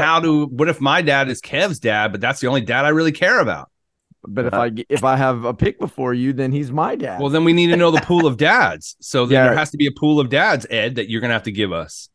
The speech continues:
Speaker 2: Yeah, you need to make a list of dads.
Speaker 3: All right, will do.
Speaker 1: All right.
Speaker 3: I'll,
Speaker 1: I
Speaker 3: I'll
Speaker 1: like
Speaker 3: work
Speaker 2: I like
Speaker 3: on
Speaker 2: it,
Speaker 3: that.
Speaker 2: though.
Speaker 1: I like it.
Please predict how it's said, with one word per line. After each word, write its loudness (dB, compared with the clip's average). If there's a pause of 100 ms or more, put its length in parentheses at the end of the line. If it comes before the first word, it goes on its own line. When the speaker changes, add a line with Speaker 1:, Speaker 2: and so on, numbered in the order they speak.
Speaker 2:
Yeah, 2
you 2
need 4
to 0
make 0
a 0
list 0
of -6
dads. -2 (280)
Speaker 3:
All 2
right, 0
will 2
do. -2 (420)
Speaker 1:
All -2
right. 0 (180)
Speaker 3:
I'll, 2
Speaker 1:
I 6
Speaker 3:
I'll 4
Speaker 1:
like 4
Speaker 3:
work 6
Speaker 2:
I 4
like 2
Speaker 3:
on 2
Speaker 2:
it, 0
Speaker 3:
that. -4
Speaker 2:
though. -8
Speaker 1:
I 2
like 2
it. -4